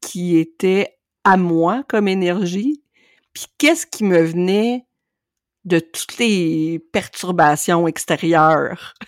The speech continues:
<laughs> Qu'est-ce qui me venait de mes enfants ?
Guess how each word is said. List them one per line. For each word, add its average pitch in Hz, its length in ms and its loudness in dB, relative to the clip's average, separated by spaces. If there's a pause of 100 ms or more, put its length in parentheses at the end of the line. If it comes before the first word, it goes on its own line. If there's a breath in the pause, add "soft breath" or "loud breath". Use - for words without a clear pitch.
<laughs> - 800 -2
Qu'est-ce 302 220 2
qui - 120 -4
me 214 140 6
venait 190 260 4
de 202 140 2
mes 185 260 6
enfants ? 165 580 2